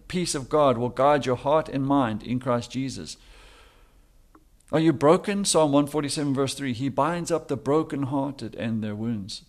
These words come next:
Are you stressed? One Peter five verse seven, "Give your worries and cares to God. He cares for you." Are you weak? Isaiah forty verse twenty-nine, "He gives strength to the weary and increases." Are you hungry? Philippians four verse nine, "God will supply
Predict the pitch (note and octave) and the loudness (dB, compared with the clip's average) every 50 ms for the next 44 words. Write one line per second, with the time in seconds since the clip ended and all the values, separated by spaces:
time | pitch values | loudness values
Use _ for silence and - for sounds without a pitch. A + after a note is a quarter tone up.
0 | _ - - C#3 D3 D3+ C#3+ - - - F3 F#3+ G3+ G3 - - C#3 D3 D#3+ D3+ | _ -6 -4 -2 0 0 2 0 0 0 0 0 0 0 -2 -2 -2 -2 -2 -2
1 | D3+ E3+ E3 E3 D#3 - D#3+ D3+ D3+ C3+ D3+ C#3+ - - C#3+ C3 A#2 G#2 G#2 - | -2 0 0 0 0 0 0 0 0 0 -2 -2 -2 -2 -2 -2 -4 -6 -8 -12
2 | - - - - - E3 G3+ F#3 F3 G3 F#3+ A2 D3+ D#3 D#3+ E3 F3+ F3+ E3+ D3 | -16 -20 -12 -2 0 2 2 2 2 2 2 4 6 6 6 6 6 4 0 -2
3 | D3+ C#3+ C3+ C3 - - F3+ D#3+ C#3+ A#2 G#2 G#2 G2+ - - - - _ - _ | -4 -4 -6 -6 -6 -4 -2 -2 0 0 -2 -4 -6 -6 -8 -10 -12 _ -20 _
4 | - - B2+ A2 G2 B2 C3+ C3+ A#2 G#2 G2 F2+ - - G#2 - - - B2+ A#2+ | -12 -10 -8 -6 -2 0 2 2 4 2 2 0 -2 -8 -12 -10 -8 -4 -4 -4
5 | A2+ A2 - - F#2 F#2+ F#2+ F2 D2 B2 D3 D3 D3+ D3+ D3+ G3+ B3 A3+ C3+ - | -4 -4 -8 -10 -10 -10 -6 -2 2 2 2 4 2 2 2 2 2 0 0 -2
6 | - - - B2+ C3+ B2 D#3+ D3+ D3 C#3+ C3+ - E3+ E3+ D#3 D3+ C3 B2+ - - | -6 -6 -2 0 0 2 2 2 2 2 0 2 2 2 2 2 0 -2 -4 -4
7 | - D#3 D3 C#3+ C#3+ C#3+ C#3 A#2+ - - - - - - E3+ D#3 D3 E3+ D#3+ - | -4 -4 -2 0 0 2 0 0 -2 -6 -14 -16 -10 -6 -6 -2 0 0 0 0
8 | - - G3 G3+ G3 F3+ - - - F#3 E3 E3 D3+ D#3+ E3+ E3 D3+ C#3 A#2+ G#2 | 0 0 0 0 0 0 -4 -6 -6 -2 0 2 4 4 4 4 4 4 2 0
9 | G2+ C#3+ C3+ - - D3 C#3+ B2+ - A#2 G2+ E2 - - - - - - - - | -2 -4 -4 -4 -6 -6 -6 -6 -6 -8 -10 -10 -12 -14 -16 -18 -20 -20 -20 -20
10 | - - - - - - - - - - - - - - C#3+ D#3+ E3+ D3+ C#3 F3+ | -20 -20 -20 -20 -20 -20 -20 -20 -20 -20 -20 -8 0 2 4 6 6 4 4 2
11 | G#3+ A3 F#3 D#3 C#3 B2 A#2 - - D#3+ E3+ E3+ D3 D3+ D3 C#3 - F3 F3 E3+ | 2 2 4 4 2 2 2 0 0 -2 -2 0 0 -2 -4 -4 0 2 2 2
12 | D3+ D#3 D3 - - D3 D3+ C#3+ B2+ A#2+ A#2 - C3+ D3+ E3+ F3+ F3+ D#3 D3+ - | 2 0 -2 -2 0 0 2 2 2 0 0 2 2 4 4 4 2 0 -4 -4
13 | E3 D#3+ - - D3+ D#3 E3+ F3 F3 E3+ - | -4 -6 -6 -4 -2 0 2 2 0 0 -2